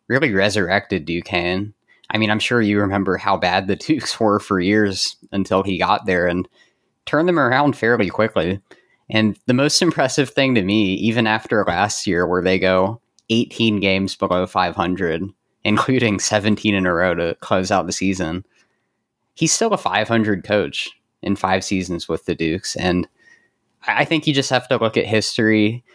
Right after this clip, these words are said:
You, you could point to them losing so many players from last year's team via the portal. I'm not sure that's such a bad thing, though, <laughs> when they go six and twenty-four. They, they kinda needed to start from scratch.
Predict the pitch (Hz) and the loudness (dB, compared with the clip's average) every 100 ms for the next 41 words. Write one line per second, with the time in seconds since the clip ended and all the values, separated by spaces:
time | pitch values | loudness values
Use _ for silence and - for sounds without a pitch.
0 | _ - 139 139 147 175 165 - 127 123 | _ -2 0 0 0 0 -2 -2 2 2
1 | - - 117 113 98 92 98 123 120 117 | 0 0 2 2 2 2 2 2 2 2
2 | 110 104 107 92 - 87 101 - 131 123 | 2 4 2 2 -2 -2 -2 -2 -2 0
3 | 127 127 151 147 143 - 151 151 147 107 | 0 0 0 0 0 0 2 2 0 0
4 | 107 98 90 - _ _ 85 - 92 98 | 2 4 2 -4 _ _ -12 -4 0 2
5 | 117 135 131 _ _ _ _ _ _ _ | 2 0 -4 _ _ _ _ _ _ _
6 | - 117 143 139 139 131 120 - 123 110 | -2 2 2 2 0 2 2 -2 -2 0
7 | 90 101 101 87 76 76 82 92 87 117 | 0 0 0 -2 -2 -2 -2 -2 -2 -2
8 | 101 98 98 98 95 107 - 95 90 98 | 0 2 2 2 0 -2 -2 -4 0 0
9 | 90 - 90 82 92 - 117 110 120 120 | -2 -2 -2 0 -2 -2 -2 0 0 0
10 | 101 98 95 98 - 104 98 - 107 98 | 0 0 -2 -2 -2 0 0 -2 -4 -4
11 | - 92 95 98 - | 0 2 2 0 -6